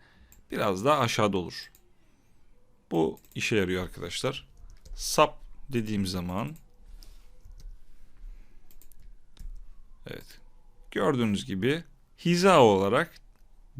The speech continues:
diğerlerine göre biraz daha aşağıda olmuş oldu.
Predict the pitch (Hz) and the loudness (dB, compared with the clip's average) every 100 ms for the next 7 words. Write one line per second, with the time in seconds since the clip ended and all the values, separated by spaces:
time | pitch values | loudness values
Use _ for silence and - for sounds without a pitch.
0 | 110 143 156 120 104 98 95 95 139 160 | -2 6 8 8 6 2 0 0 0 0
1 | 135 98 87 120 135 104 - 90 101 135 | 2 2 2 2 2 0 -2 0 0 -2
2 | 139 - - 98 98 123 - 85 71 | -4 -18 -10 -8 -6 -6 -4 -6 -6